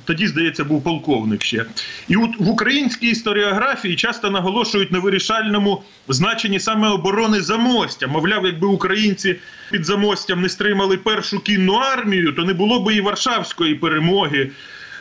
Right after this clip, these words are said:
Е, наскільки ці дві битви пов'язані, і тут, е, чи можна говорити, що перемога під Варшавою, її ключ був під Замостям?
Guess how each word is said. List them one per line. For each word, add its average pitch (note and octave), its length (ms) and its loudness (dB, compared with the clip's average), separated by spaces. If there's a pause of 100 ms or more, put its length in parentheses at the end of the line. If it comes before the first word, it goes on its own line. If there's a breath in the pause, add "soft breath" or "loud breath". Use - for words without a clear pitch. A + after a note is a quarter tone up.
(120)
Е, D3 260 2
наскільки C4 420 0
ці B3+ 140 -2
дві G#3+ 220 2
битви G#3 380 0
пов'язані, F#3+ 840 0
і F3 300 -2 (220)
тут, G#3+ 100 2
е, E3 540 -2
чи - 120 0
можна A3 280 2
говорити, G3 480 0 (180 loud breath)
що A3 380 0
перемога A#3+ 480 2
під A#3 220 -4
Варшавою, A3+ 680 0
її G3+ 260 0
ключ A3 360 0
був F3+ 300 -2
під F#3 140 -2
Замостям? D#3 520 -2